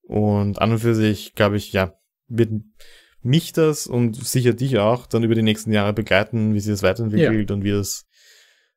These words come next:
Speaker 1: ähm, ja, hoffentlich so wahrscheinlich dem besten Stadtsimulator. Also es ist quasi jetzt schon der beste Stadtsimulator. Es gibt keine
Speaker 2: Ja,
Speaker 1: Konkurrenz.
Speaker 2: oh, oh, also ohne,
Speaker 1: <laughs>
Speaker 2: ohne
Speaker 1: Es gibt
Speaker 2: Zweifel.
Speaker 1: leider, es gibt quasi nichts anderes,
Speaker 2: Ohne
Speaker 1: was das
Speaker 2: Zweifel.
Speaker 1: macht im Moment. Und, äh,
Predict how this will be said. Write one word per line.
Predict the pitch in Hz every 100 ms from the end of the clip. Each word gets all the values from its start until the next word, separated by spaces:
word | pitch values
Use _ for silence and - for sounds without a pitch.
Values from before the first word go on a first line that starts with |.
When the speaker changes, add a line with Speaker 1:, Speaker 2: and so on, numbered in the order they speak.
| -
Speaker 1:
ähm, | 104 98 95 95 92 92 _ _ _
ja, | - - _ _ _ -
hoffentlich | 110 117 117 113
so | 117 110
wahrscheinlich | 110 110 131 123
dem | - 107 101 95 - _ _ _ _ _ _ _ _ _ _ _ _
besten | - 110 - 107 101 101
Stadtsimulator. | 104 104 101 107 107
Also | 170
es | 196
ist | 156
quasi | 151 139
jetzt | 131
schon | -
der | 123
beste | 113 110
Stadtsimulator. | 107 107 - 135
Es |
gibt | 156 -
keine | 120
Speaker 2:
Ja, | 156 113
Speaker 1:
Konkurrenz. | 110 104 127 175
Speaker 2:
oh, | 165
oh, |
also | - 151 165
ohne, | 147 135 117
Speaker 1:
<laughs> | -
Speaker 2:
ohne | 156
Speaker 1:
Es | 143
gibt | 202 175
Speaker 2:
Zweifel. | 151 151 - -
Speaker 1:
leider, | 214 151 - 170
es | 180
gibt | 277 -
quasi | 143 143
nichts | 139 131 143 135
anderes, | - 120 123 117 110
Speaker 2:
Ohne |
Speaker 1:
was | 113
das | - 90
Speaker 2:
Zweifel. |
Speaker 1:
macht | 95 92 85
im |
Moment. | 101 98 92 95 -
Und, | 101 95 90
äh, | - 92 90